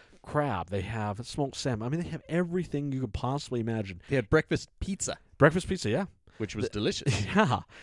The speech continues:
Speaker 1: And at the end, you get gelato.
Speaker 2: Yes.
Speaker 1: <laughs> Yeah. So
Speaker 2: Oh, and there's
Speaker 1: honestly
Speaker 2: other pastries there, too. You
Speaker 1: Oh,
Speaker 2: could, you,
Speaker 1: yeah.
Speaker 2: you could eat, just eat pastries all morning long.
Speaker 1: Oh, the pastries are great.
Speaker 2: Yeah.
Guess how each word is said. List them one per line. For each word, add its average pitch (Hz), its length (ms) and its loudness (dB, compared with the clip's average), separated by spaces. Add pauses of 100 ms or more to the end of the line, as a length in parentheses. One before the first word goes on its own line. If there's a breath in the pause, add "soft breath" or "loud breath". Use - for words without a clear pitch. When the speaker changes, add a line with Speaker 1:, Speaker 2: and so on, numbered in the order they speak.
(100)
Speaker 1:
And 151 120 4
at 135 60 -4
the 143 140 2
end, 196 100 2
you 131 60 2
get 135 120 4
gelato. 135 500 2 (340)
Speaker 2:
Yes. 175 420 4
Speaker 1:
<laughs> 120 300 6
Yeah. 165 160 10 (680 loud breath)
So 165 160 12
Speaker 2:
Oh, - 40 12
and 170 80 10
there's 151 180 10
Speaker 1:
honestly 147 60 8 (140)
Speaker 2:
other 240 40 0
pastries 113 500 0
there, 104 160 2
too. 226 200 -2
You 160 80 -4
Speaker 1:
Oh, 233 180 8
Speaker 2:
could, 120 80 2
you, 135 60 -2
Speaker 1:
yeah. 262 260 0
Speaker 2:
you - 80 -4
could 147 140 -4
eat, 123 140 -2
just - 220 -8
eat - 120 -8
pastries 107 440 -4
all 113 120 4
morning 151 300 -2
long. 180 240 0
Speaker 1:
Oh, - 20 2
the 123 120 2
pastries 208 440 -2
are 147 60 -2
great. 131 680 0
Speaker 2:
Yeah. 262 280 0